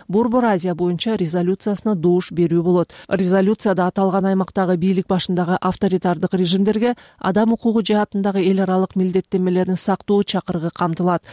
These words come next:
Ошону менен катар, адам укуктарынын бузулушу көпчүлүк учурда жазасыз калып жатканына байланыштуу тынчсыздануу, кыйноолор жана башка укук бузуулар тууралуу арыздарды көз каранды эмес жана дыкат иликтөө чакырыгы айтылат.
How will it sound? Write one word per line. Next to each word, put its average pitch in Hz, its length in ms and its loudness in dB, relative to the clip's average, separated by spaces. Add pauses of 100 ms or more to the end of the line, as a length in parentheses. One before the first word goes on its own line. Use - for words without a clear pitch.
(180)
Ошону 240 300 0
менен 208 220 2
катар, 190 280 0
адам 180 280 2
укуктарынын 175 440 0
бузулушу 175 460 0
көпчүлүк 180 480 0
учурда 185 320 -2
жазасыз 190 560 0
калып - 240 -8
жатканына 180 440 -2
байланыштуу 202 580 0
тынчсыздануу, 202 760 0 (320)
кыйноолор 214 540 2
жана 180 320 -2
башка 185 380 -2
укук 202 260 -6
бузуулар 196 540 0
тууралуу 190 480 2
арыздарды 180 600 0 (240)
көз 196 220 0
каранды 208 360 0
эмес 214 200 0
жана 175 220 -2
дыкат 202 340 -4
иликтөө 185 400 0
чакырыгы 175 480 -4
айтылат. 175 480 0